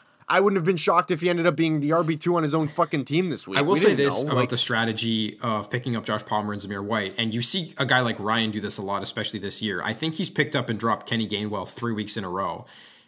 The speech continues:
Speaker 2: and not started him, just sitting him
Speaker 1: Hmm.
Speaker 2: on the bench. Because what happens is when you have these players that are playing in these primetime games, whether it's the Monday game or the Thursday game to begin or end the week,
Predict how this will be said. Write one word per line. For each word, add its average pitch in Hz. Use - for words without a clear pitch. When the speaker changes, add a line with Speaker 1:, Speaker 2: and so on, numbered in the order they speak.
Speaker 2:
and 104
not 143
started 151
him, -
just -
sitting 147
him 135
Speaker 1:
Hmm. -
Speaker 2:
on 127
the 123
bench. -
Because 117
what 120
happens 143
is 113
when 117
you 113
have 151
these 131
players 120
that 107
are 98
playing 110
in 107
these 101
primetime 107
games, 90
whether 98
it's -
the 95
Monday 147
game 127
or 101
the 87
Thursday 120
game 95
to -
begin 107
or 110
end 101
the 98
week, 101